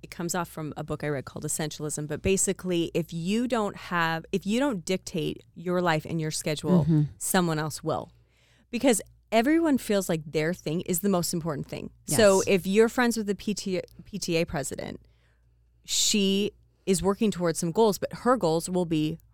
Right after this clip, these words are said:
Speaker 1: her number one
Speaker 2: Yeah.
Speaker 1: priority. If you're very involved in a high intensity religion,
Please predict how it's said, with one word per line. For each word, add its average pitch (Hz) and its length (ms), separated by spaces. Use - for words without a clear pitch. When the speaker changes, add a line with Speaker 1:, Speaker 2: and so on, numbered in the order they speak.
Speaker 1:
her 196 120
number 165 360
one 147 140
Speaker 2:
Yeah. 147 100
Speaker 1:
priority. 151 440
If 175 160
you're 202 220
very 190 400
involved 160 460
in 160 100
a 151 60
high 170 380
intensity 156 580
religion, 156 640